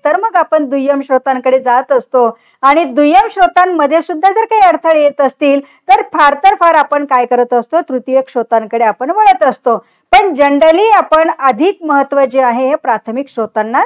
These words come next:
देत असतो. मग हे प्राथमिक स्रोत नेमके कोणकोणती आहेत तेही बघणं अतिशय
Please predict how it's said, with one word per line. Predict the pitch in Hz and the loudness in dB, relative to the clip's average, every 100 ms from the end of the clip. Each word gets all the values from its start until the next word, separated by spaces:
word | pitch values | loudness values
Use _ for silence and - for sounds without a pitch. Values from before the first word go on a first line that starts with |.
| 415 | -2
देत | 349 320 240 | 0 0 0
असतो. | 214 - 202 - _ _ | -4 -6 -12 -14 _ _
मग | 381 | -2
हे | 392 508 | 0 0
प्राथमिक | 440 302 262 311 480 466 | 2 0 0 -2 -2 -2
स्रोत | 415 403 403 | 0 0 0
नेमके | 392 359 381 | -2 -2 0
कोणकोणती | 359 349 330 320 285 311 | 0 0 0 -2 0 0
आहेत | 277 254 254 254 - _ - | 0 2 0 0 -6 _ -2
तेही | 294 269 403 | 0 0 0
बघणं | 320 254 262 | 0 0 0
अतिशय | 240 - 226 - 247 | -2 -2 -6 -2 0